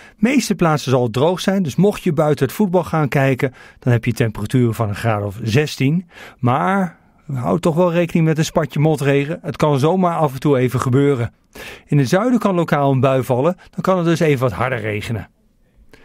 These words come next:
Komende nacht vanaf de Noordzee weer meer wolkenvelden. Opklaringen lopen een beetje dicht. Temperaturen dalen naar zo'n twaalf à dertien graden.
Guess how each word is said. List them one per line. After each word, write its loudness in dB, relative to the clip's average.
Komende 2
nacht 0
vanaf 0
de 0
Noordzee 2
weer 2
meer 2
wolkenvelden. 2
Opklaringen 2
lopen 2
een 2
beetje 0
dicht. -2
Temperaturen 0
dalen 0
naar 0
zo'n -4
twaalf 0
à -4
dertien 0
graden. 0